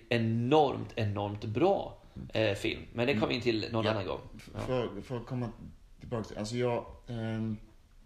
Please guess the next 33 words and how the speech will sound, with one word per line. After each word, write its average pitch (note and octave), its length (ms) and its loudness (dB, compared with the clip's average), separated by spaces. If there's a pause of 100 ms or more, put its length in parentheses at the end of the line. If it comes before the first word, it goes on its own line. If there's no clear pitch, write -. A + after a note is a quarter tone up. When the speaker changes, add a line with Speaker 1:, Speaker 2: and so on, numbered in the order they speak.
(1300)
Speaker 2:
där C3+ 320 -2
var C#3+ 100 2
mindre C#3 460 0
än C3+ 100 0
vad C3 100 2
jag A#2+ 160 -2
trodde A#2+ 380 -4
det F#2+ 120 -6
skulle A2 240 -6
vara G2 140 -2
av, C2 280 -8
av F#2+ 180 -10 (580)
nakenhet. F2 680 -8
Och, F#2+ 280 -8
och F2 80 -6
det, G#2+ 260 -6 (360)
det G#2+ 140 -8
hade G#2+ 200 -6
inte A2+ 160 -6
behövts. G#2+ 520 -8
Jag G#2 120 -4
tycker A2 220 -4
att G#2+ 340 -4
det... A2 340 -2 (1000)
Man C3 260 -2
hade D3 200 0
kunnat C3 260 -2
skära A2+ 260 -2
ner A2+ 180 -2 (100)
på G2 80 -8
det E2+ 180 -8 (100)
lite G2+ 280 -4
till. - 300 -10